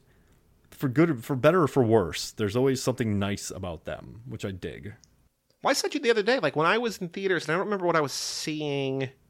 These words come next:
Speaker 2: but I'm like, "Oh, there's this movie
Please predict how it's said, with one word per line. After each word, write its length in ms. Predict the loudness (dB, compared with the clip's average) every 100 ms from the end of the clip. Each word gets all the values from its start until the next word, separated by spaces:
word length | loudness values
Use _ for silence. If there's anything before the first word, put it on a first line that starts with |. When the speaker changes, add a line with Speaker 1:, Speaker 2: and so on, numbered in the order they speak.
| _ _ _ _ _ _ _ _
Speaker 2:
but 80 | -6
I'm 100 | -2
like, 180 | 0 0 2
"Oh, 420 | 4 4 0 -6 _ _
there's 220 | 0 2
this 140 | 2 2
movie 520 | 0 0 -2 -4 -8